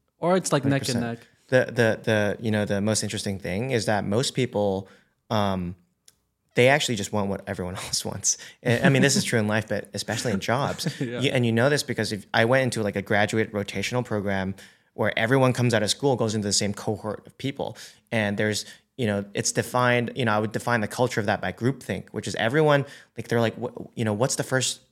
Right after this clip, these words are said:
Speaker 2: rotation you're doing?"
Speaker 1: Mm-hmm.
Speaker 2: Um, "Oh, it's based off what everyone else wants." So the most popular ones,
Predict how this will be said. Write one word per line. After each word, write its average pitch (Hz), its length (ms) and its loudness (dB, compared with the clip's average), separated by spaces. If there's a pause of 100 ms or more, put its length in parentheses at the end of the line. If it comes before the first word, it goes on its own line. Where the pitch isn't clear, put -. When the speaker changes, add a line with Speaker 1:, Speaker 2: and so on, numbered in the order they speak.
Speaker 2:
rotation 127 480 -2
you're 101 140 -4
doing?" 87 320 -4 (180)
Speaker 1:
Mm-hmm. 123 260 -8
Speaker 2:
Um, 110 300 0
"Oh, 131 220 0
it's - 180 -2
based 131 320 0
off 113 160 0
what 117 100 2
everyone 107 320 0
else 101 220 -4
wants." - 240 -6
So - 160 -2
the 117 80 2
most 131 280 2
popular 123 380 0
ones, 107 320 0